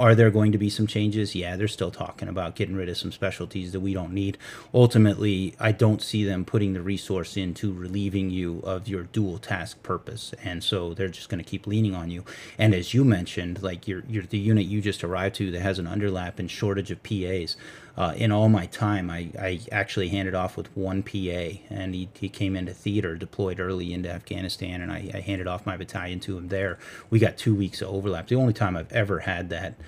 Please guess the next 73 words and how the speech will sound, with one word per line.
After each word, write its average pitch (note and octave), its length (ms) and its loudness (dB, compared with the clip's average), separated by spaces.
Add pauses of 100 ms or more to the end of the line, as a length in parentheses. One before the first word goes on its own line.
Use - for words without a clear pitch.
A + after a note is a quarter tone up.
(300)
uh, F2+ 240 0
no, A2+ 120 6
I F2+ 100 0
take - 180 -6
that F2 100 -6
back. F2 200 -4
I F#2 80 0
had E2+ 100 -4
one F2+ 240 -4
other E2+ 180 -4
one F#2 320 0
week F2+ 220 -4
under F#2 240 -2
overlap F2+ 440 -4
with F#2 140 -4
a F2 60 -10
buddy, G2 260 0
but F#2+ 220 -6
generally B2+ 360 6
I E2+ 80 -2
would F2 120 -4
come G2 160 2
into F2+ 140 -2
a - 20 -4
unit F#2 300 -4
that - 80 -8
hadn't F2 240 -2
had F2+ 160 -6
a - 20 -10
P G2 260 -4
A F2+ 100 -4
in F2+ 120 -10
some F2+ 180 -6
time. F#2 340 -6 (540)
Um, F#2 500 2 (100)
and F#2+ 440 -2 (120)
that, A#2+ 260 4
that's A2 240 4
just - 220 -2
the G2 80 -8
standard. F#2 440 -4
Like, F#2+ 160 -8
as G2 140 -2
long G#2 160 4
as F#2 80 -4
we G2+ 80 0
struggle F#2+ 380 0
to F#2 80 -4
recruit, F#2+ 340 0
struggle F#2+ 320 0
to F2+ 80 -2
maintain, F#2 560 -4
and F2 140 -6
we're E2+ 160 -6
under F#2+ 180 -2
strength, - 380 -6
that's - 240 -6
what F2+ 180 -4
you're F#2 100 -6
going E2+ 220 -6
to - 100 -12
get. F#2+ 280 -8
People G#2 260 -4
are F#2 60 -8
going F#2+ 220 -4
to F2+ 40 -8
move, B2 380 4
and G2 100 0
then F#2 100 -2
you're F#2 120 -4
going F#2 180 -8
to A2 60 -14
backfill. G#2+ 580 0